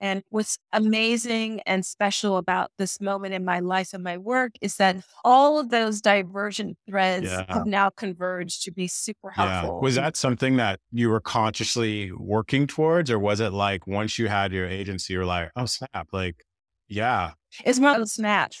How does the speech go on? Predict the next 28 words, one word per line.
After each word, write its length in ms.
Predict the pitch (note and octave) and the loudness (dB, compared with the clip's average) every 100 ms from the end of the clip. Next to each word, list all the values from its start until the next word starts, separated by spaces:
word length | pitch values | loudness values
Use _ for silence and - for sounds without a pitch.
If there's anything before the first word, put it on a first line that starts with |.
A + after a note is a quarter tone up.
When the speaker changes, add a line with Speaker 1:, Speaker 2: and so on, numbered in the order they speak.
| - _ _ | -20 _ _
Speaker 2:
<laughs> 0 | |
Speaker 1:
I 800 | G3+ - - G3+ - G#3 - D#4 | 2 2 0 -4 -2 -4 0 2
went 160 | C4+ C4+ | 2 -2
to, 240 | - F#4+ | -2 -4
gosh, 420 | D4+ A#3+ C4 - B3+ | -2 0 0 0 -6
I, 100 | A#3+ | 0
I've 400 | C#4+ B3+ D#4 D#4+ | 2 4 2 2
never 340 | C#4 C4 C#4 C#4+ | 0 -4 -2 2
had 260 | B3 A#3+ | 4 4
a 60 | A3 | 2
five-year 540 | - G3+ G#3+ G#3+ G#3+ | 2 4 4 -2 -10
plan 640 | G#3 A3 G#3 G3+ G3+ G3+ G3 | -10 -4 -2 -2 0 0 0
Speaker 2:
Cool. 80 | |
Speaker 1:
or 20 | F#3+ | -2
a 60 | |
ten-year 360 | F#3+ G#3 G#3 G#3 _ | -6 -4 -4 -6 _
plan. 240 | G#3 G3 | -10 -8
I 100 | F#3 | -8
really 520 | G3 F#3+ A#3 A#3+ A#3+ A3+ | -8 -8 -8 -6 -6 0
have 380 | G#3 G3+ G3 | 2 2 -2
built 280 | F#3+ A3+ - | -4 -4 -2
my 180 | G#3+ G3+ | 0 0
work 260 | G#3 G3+ G#3+ | -2 -8 -14
around 380 | G#3 F#3+ G3 G3 | -4 -2 -2 -4
following 460 | - G#3+ G#3+ G#3+ | -4 -2 -2 0
my 140 | G3+ F#3+ | 0 0
Speaker 2:
Yeah. 100 | F#3+ | -4
Speaker 1:
intuition 760 | F3 - G3 G#3+ - C4 C#4+ | -10 -10 -8 -4 0 0 0